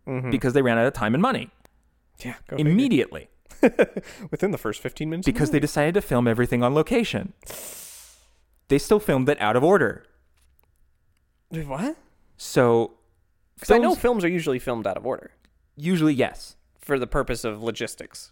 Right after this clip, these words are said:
Speaker 1: I imagine.
Speaker 2: The problem was that they had to go back and do reshoots
Speaker 1: Ooh.
Speaker 2: at the locations.
Speaker 1: In location. And they probably did it in, like, Thailand and
Speaker 2: There's a, there's a bunch.
Speaker 1: Yeah.
Speaker 2: Like,
Speaker 1: Mars.
Speaker 2: some of them are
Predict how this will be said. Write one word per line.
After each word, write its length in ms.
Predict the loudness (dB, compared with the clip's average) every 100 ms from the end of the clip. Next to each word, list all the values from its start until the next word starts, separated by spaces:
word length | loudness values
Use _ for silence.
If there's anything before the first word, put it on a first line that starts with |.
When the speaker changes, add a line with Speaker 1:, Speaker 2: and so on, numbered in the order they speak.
| -14
Speaker 1:
I 100 | -14
imagine. 400 | -12 -16 -18 -20 _ _ _
Speaker 2:
The 100 | -4
problem 460 | -2 -2 -2 0 2
was 220 | 2 0
that 100 | -2
they 80 | -4
had 160 | -4 -2
to 60 |
go 120 | -2
back 200 | -2 -4 -6
and 80 |
do 100 | -6
reshoots 1400 | -6 -6 -8 -14 -14 -14 -12 -12 -14 -14 -16 -16 -18 -20 _ -4
Speaker 1:
Ooh. 1000 | -2 0 -2 -2 -2 -4 -4 -4 -6 -8 -14 -20 _ -4
Speaker 2:
at 200 | -4 -2
the 80 | -2
locations. 580 | -2 -2 -6 -6 -10 -12
Speaker 1:
In 200 | -12 -12
location. 640 | -14 -14 -12 -12 -12 -16 -20 _ _ _ _ _ _ -10
And 80 | -8
they 60 |
probably 240 | -2 -2 0
did 160 | -2
it 80 | -2
in, 100 | -6
like, 320 | -8 -10 -14 _ _ _ _ _ _ _ _ _ _
Thailand 720 | -14 -10 -8 -6 -6 -8 -10 -14
and 100 | -20 -20 _ _ _ _
Speaker 2:
There's 200 | -6 -2
a, 120 | -4 -2
there's 160 | 0 0
a 60 |
bunch. 440 | -2 -8 -12 -16 -16
Speaker 1:
Yeah. 400 | -16 -16 -18 -20 -2
Speaker 2:
Like, 140 | 2 2
Speaker 1:
Mars. 460 | 2 2 2 0
Speaker 2:
some 160 | 0 -2
of 60 | 0
them 120 | 0
are 180 | 0